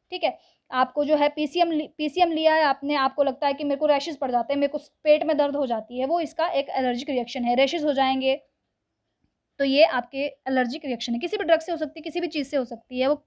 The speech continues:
कोई भी, चाहे हर्बल है, चाहे कोई भी चीज़ है, आपको ड्रग एलर्जी हो सकती है। एलर्जी is a simple normal term है जो कि आपको, अ, सिंपल सी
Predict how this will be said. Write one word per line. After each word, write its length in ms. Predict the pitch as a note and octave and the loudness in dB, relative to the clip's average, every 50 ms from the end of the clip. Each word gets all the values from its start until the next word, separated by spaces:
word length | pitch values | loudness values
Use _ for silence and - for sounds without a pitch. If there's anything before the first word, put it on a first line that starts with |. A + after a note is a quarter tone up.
| _ _ _ | _ _ _
कोई 200 | C#4+ C#4+ D#4 F4 | 6 6 6 6
भी, 100 | D#4+ E4+ | 4 0
चाहे 200 | - D#4 C#4+ C#4+ | 0 0 0 0
हर्बल 380 | B3+ B3+ B3 C4 C4+ D#4+ D#4 | 0 0 0 2 2 2 2
है, 100 | D4 C#4 | 2 0
चाहे 180 | C#4 - C#4 C#4 | -2 -2 -4 -4
कोई 220 | C#4 - C#4+ D#4 | -2 -2 -2 -2
भी 80 | D#4 D#4 | -2 -2
चीज़ 220 | C4 B3+ A#3 A3 | -4 -6 -6 -8
है, 60 | A3+ A3+ - - - - - _ | -10 -12 -14 -18 -20 -20 -10 _
आपको 220 | C4 C4+ C4+ D4+ D4+ | -2 -2 0 0 0
ड्रग 220 | B3+ C4+ C4 B3+ | 0 2 0 2
एलर्जी 360 | B3+ B3 A#3+ A#3+ A#3 C#4+ E4+ - _ _ _ - | 0 0 -2 -2 -2 -4 -6 -8 _ _ _ 0
हो 80 | D4 | 0
सकती 300 | C#4+ C4+ A#3+ - - B3 | 2 0 -4 -8 -10 -6
है। 60 | A#3+ B3 | -4 0
एलर्जी 300 | C4+ C#4 C4+ C4 D#4 D#4+ | 0 0 0 0 0 0
is 60 | E4 | 2
a 60 | F4 E4+ E4+ - C4 - - | 0 0 -2 -8 -14 -4 0
simple 400 | C#4 C4+ B3+ - _ D#4 F4+ G#4 G#4 - _ _ _ _ - | 0 0 0 0 _ 0 0 0 0 -6 _ _ _ _ -4
normal 400 | C4 C4 C4 C4 D4 D4+ D4+ C#4+ | 0 2 2 4 4 2 2 4
term 240 | C#4+ D4 D4 D4 D#4 | 2 2 4 2 2
है 140 | F4+ - - | 0 0 -2
जो 140 | C4+ B3+ B3 | -4 -4 -6
कि 180 | A#3+ - C#4 C4 | -4 -4 -2 -2
आपको, 240 | B3+ A#3+ A#3+ D4 | -2 -2 -2 -2
अ, 520 | D#4+ F4 - - B3+ B3 A#3 A#3 A3+ A3+ A3+ | -2 -2 -2 0 0 2 4 4 4 2 2
सिंपल 440 | A3 - - - E4+ F4 G4 G4+ F#4+ | 0 -4 -6 -6 -4 -2 0 -2 0
सी 200 | - F#4 D#4+ | 0 0 -2